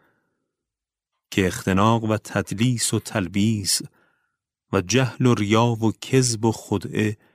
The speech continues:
به حد اعلای خود رسیده بود، همانطور که از خطبهٔ حضرت امیرالمؤمنین علیه السلام در اواخر عمر شریف مشهود است، آنجا که می‌فرماید:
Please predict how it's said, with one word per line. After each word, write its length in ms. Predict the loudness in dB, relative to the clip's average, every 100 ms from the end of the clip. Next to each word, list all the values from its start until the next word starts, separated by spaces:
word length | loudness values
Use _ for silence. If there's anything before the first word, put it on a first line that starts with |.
| _ _ _ -8
به 180 | -4 -2
حد 500 | -2 0 0 0 -2
اعلای 540 | -2 2 4 2 0
خود 320 | -2 -2 -2
رسیده 360 | -2 -2 -2 -2
بود، 460 | 0 0 -2 -6 -10 _ _ _ _ _ _ _ _
همانطور 580 | -2 0 0 2 2 2
که 120 | 0
از 160 | 0 0
خطبهٔ 500 | -4 -6 -2 0 0
حضرت 520 | 0 0 0 0 0
امیرالمؤمنین 960 | 4 6 6 6 6 4 4 6 6 6
علیه 300 | 4 2 2
السلام 640 | 0 2 2 4 4 0 -4 _ _ _ _ _ 0
در 320 | 2 2 0
اواخر 480 | 4 4 4 0 0
عمر 380 | 2 2 2 0
شریف 600 | 0 2 4 4 2 0
مشهود 380 | -2 -2 0
است، 420 | 2 2 0 -2 -6 -12 _ _ _ _ _ 0
آنجا 320 | 2 4 2
که 140 | 2
می‌فرماید: 800 | 0 0 -2 0 0 2 0 -2